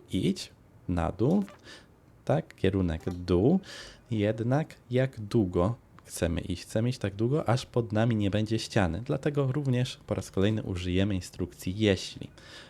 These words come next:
Ona będzie tutaj na zewnątrz, poza tamtą instrukcją i to idź włożymy sobie do środka. I pójdziemy tak długo, jak pod nami, kafelek niżej,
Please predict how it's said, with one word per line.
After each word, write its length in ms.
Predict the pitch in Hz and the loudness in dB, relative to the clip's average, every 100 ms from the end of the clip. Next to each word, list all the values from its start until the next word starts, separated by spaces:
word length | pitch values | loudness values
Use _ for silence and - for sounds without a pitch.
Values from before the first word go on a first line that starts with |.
| - | -4
Ona 220 | 127 110 | 0 2
będzie 280 | 92 87 87 | 2 0 -2
tutaj 400 | - 104 85 82 104 | -4 -4 -2 -2 -2
na 160 | 92 85 | -2 0
zewnątrz, 600 | 85 80 87 123 180 - | 0 0 0 0 -2 -4
poza 260 | 87 85 | -4 -4
tamtą 300 | - 87 87 | -4 -4 -4
instrukcją 640 | 85 - - 85 - 147 180 - - | -6 -8 -10 -10 -2 0 0 -6 -4
i 100 | 147 | -2
to 180 | 135 92 - | 0 -2 2
idź 280 | 170 170 - - | -2 -2 -14 -6
włożymy 400 | 117 107 117 110 | -2 0 2 0
sobie 320 | - 101 104 | -2 -2 -2
do 160 | 98 95 | -2 -4
środka. 560 | - 95 85 - - - - - - | -2 -2 -2 -4 -16 -16 -16 -20 -6
I 100 | 110 | -4
pójdziemy 600 | 113 110 92 110 120 104 95 | -2 -2 -2 0 2 2 -2
tak 300 | - 117 127 | -4 -4 -4
długo, 760 | 101 - 92 87 90 87 113 175 - 107 101 95 | -8 -6 -4 -4 2 4 4 2 -4 -10 -4 2
jak 480 | 92 82 110 170 - - - | 2 4 2 0 -8 -12 0
pod 220 | 120 123 | 0 2
nami, 680 | 92 90 78 78 87 143 180 | 0 2 0 -2 0 0 0
kafelek 560 | 104 - 104 98 - | -4 -2 0 0 0
niżej, 580 | 92 87 85 82 139 | 0 0 2 2 4